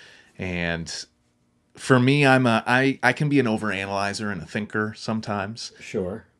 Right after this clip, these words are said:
Speaker 1: And so those verbs for me are really helpful because they're, like, they're action steps to put into practice that idea of what loving one another actually looks like.
Speaker 2: Yeah.
Speaker 1: Right? Um,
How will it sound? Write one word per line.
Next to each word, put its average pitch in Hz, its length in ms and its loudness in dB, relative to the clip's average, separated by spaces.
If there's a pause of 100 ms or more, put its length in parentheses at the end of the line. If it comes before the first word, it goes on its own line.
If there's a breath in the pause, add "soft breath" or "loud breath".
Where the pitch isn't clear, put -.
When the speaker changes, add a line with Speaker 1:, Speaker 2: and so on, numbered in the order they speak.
Speaker 1:
And 110 200 -8
so 101 580 -2
those 120 260 2
verbs 113 340 2
for 101 160 -8
me 170 240 0
are 120 100 -6
really 104 280 -4
helpful 120 420 -6
because 98 300 -8
they're, 98 120 -8
like, 90 240 -6
they're 104 200 -10
action 98 400 -6
steps - 600 -8 (300 loud breath)
to - 140 -6
put - 460 -8
into 98 400 -10
practice - 680 -8
that 87 200 -10
idea 82 460 -10
of 82 560 -14 (440 soft breath)
what 90 200 -10
loving 87 400 -8
one 85 180 -8
another 85 360 -6
actually 85 420 -8
looks 82 400 -8
like. - 420 -16 (460 loud breath)
Speaker 2:
Yeah. 95 240 -6
Speaker 1:
Right? 92 440 -6 (140)
Um, 87 640 -4